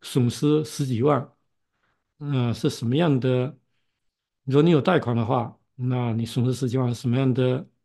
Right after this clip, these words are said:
<laughs> 什么样的，什么样的负担呢？呃，只能说你不差钱了。那，你这种人，现在我想象的只有，只有是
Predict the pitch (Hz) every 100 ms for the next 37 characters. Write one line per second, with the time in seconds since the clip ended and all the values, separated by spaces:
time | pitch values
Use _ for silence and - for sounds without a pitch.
0 | _ _ - 117 123 - - - - 156
1 | 180 170 175 - 160 185 147 170 147 151
2 | 151 135 - _ _ _ - 139 123 117
3 | 127 156 131 - 127 131 127 143 139 139
4 | - _ _ _ - 123 127 139 147 127
5 | 117 117 117 - _ _ _ _ _ 139
6 | 131 135 131 123 147 147 - _ - 127
7 | - 165 120 117 131 135 165 151 127 117
8 | 117 123 135 120 123 117 127 - 139 117
9 | 110 123 113